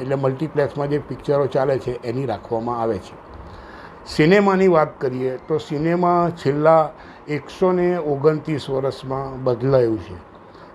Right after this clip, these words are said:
શરૂઆતમાં જેને આપણે સેલ્યુલોઇડ કહેતા હતા એ રીલ ઉપર ફિલ્મો બનતી અને એની પ્રોસેસ થઈને આખી ફિલ્મો બનતી, એની એડિટિંગ ટેકનિક પણ જુદી હતી, એની શૂટિંગ ટેકનિક જુદી હતી, એની લાઇટિંગ ટેકનિક જુદી હતી.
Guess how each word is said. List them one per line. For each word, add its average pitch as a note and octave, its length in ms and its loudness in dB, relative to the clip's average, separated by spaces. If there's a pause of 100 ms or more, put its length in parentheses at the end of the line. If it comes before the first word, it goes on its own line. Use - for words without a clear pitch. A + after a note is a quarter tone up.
(140)
શરૂઆતમાં D#3+ 960 2 (220)
જેને C#3+ 260 0
આપણે C#3+ 220 2
સેલ્યુલોઇડ D#3+ 680 4
કહેતા C3+ 240 0
હતા A#2+ 180 -2 (120)
એ D#3+ 100 0
રીલ C#3+ 280 -2
ઉપર D#3+ 280 2
ફિલ્મો D3 400 -2
બનતી D3 400 -2
અને C#3 340 -4 (440)
એની D3 160 0
પ્રોસેસ D3 720 4
થઈને D3+ 360 0
આખી B2+ 300 -4
ફિલ્મો C3+ 400 -4
બનતી, C#3 520 -4
એની B2 220 -4
એડિટિંગ C3+ 460 -4
ટેકનિક D3 440 -2
પણ D#3 140 2
જુદી C#3+ 360 -2
હતી, C#3 300 -4 (500)
એની B2+ 120 -2
શૂટિંગ D#3+ 460 0
ટેકનિક D#3 400 0
જુદી D3+ 280 0
હતી, D3+ 380 -4
એની B2+ 180 -2
લાઇટિંગ C3+ 500 4
ટેકનિક D#3+ 400 0
જુદી D3 300 0
હતી. C3+ 360 -2